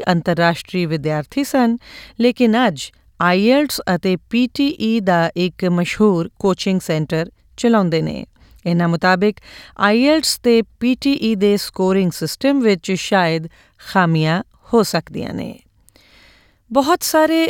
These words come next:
ਵਿਦਿਆਰਥੀਆਂ ਨੇ ਐਸ ਬੀ ਐਸ ਪੰਜਾਬੀ ਨੂੰ ਦੱਸਿਆ ਕਿ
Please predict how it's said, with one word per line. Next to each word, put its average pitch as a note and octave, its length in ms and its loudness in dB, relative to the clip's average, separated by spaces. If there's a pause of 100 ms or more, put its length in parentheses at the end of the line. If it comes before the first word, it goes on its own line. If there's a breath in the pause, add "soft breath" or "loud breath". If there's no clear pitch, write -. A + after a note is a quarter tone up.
ਵਿਦਿਆਰਥੀਆਂ G3 640 2
ਨੇ E3+ 280 2
ਐਸ E3+ 200 -4
ਬੀ F#3 80 -2
ਐਸ F3+ 100 -6
ਪੰਜਾਬੀ F3 580 -2
ਨੂੰ F3 240 -2
ਦੱਸਿਆ A#3 440 0 (100)
ਕਿ G#3+ 340 0